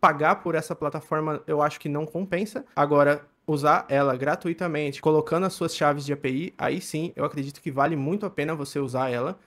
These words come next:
pra começar os seus aplicativos, pra colocar eles no ar, pra fazer um M V P. É muito bom você poder usar essas chaves gratuitas sem ter limitações.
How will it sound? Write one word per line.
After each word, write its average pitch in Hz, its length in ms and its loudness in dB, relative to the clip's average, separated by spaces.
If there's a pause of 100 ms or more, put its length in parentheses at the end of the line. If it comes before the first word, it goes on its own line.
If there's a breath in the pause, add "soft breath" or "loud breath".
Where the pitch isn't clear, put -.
(180 soft breath)
pra 151 160 2
começar 151 460 -2
os 156 60 -2
seus 131 140 -8
aplicativos, 160 800 -6 (240 soft breath)
pra 160 460 2
colocar 151 420 2
eles 127 200 -4
no 156 120 -2
ar, 151 300 2
pra 143 140 -8
fazer 143 240 -4
um 139 100 -4
M 127 160 -4
V 156 140 -6
P. 160 360 -6
É 151 140 -6
muito 175 240 -4
bom 139 260 -4 (120)
você 147 260 -2
poder 139 400 0
usar 135 560 -2 (140)
essas 123 320 -8
chaves 143 340 0
gratuitas 160 720 -4 (240)
sem 185 420 -4
ter 147 140 0
limitações. 208 640 -4